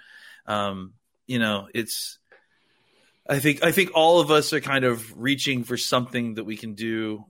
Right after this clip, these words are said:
Uh, you know, just, it's feel, it's a very helpless feeling, and I, I know that his teammates must have been feeling that too. Just be on the sideline watching him struggle to <laughs> stay alive.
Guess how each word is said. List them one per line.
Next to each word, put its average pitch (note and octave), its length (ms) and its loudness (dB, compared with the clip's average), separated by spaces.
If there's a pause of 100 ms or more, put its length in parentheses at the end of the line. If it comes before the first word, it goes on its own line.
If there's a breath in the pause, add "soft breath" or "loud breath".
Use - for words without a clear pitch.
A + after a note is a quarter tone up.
Uh, G#2 280 -4
you G#2 100 -8
know, G#2 100 -4
just, G2 240 -14
it's - 180 -12
feel, B2 360 -2
it's A#2+ 100 -8
a B2 60 -8
very B2 180 2
helpless A2+ 480 -6
feeling, A2+ 420 -4
and A2 220 -8
I, A2 200 -4
I A#2 60 -2
know A#2 360 2
that G#2+ 120 -6
his G2+ 140 -10
teammates A2+ 540 -6
must G#2+ 160 -12
have G#2 80 -20
been G2+ 100 -10
feeling G#2 320 -6
that G2 160 -8
too. A2 320 -6
Just F#2+ 260 -14
be A2 120 -6
on G#2 200 -4
the G2+ 80 -10
sideline G#2 520 -4
watching G2 460 -6
him G2 380 -10
struggle G2+ 760 -4 (120)
to F#2+ 100 -14
<laughs> - 0 -
stay - 400 -2
alive. G2+ 840 0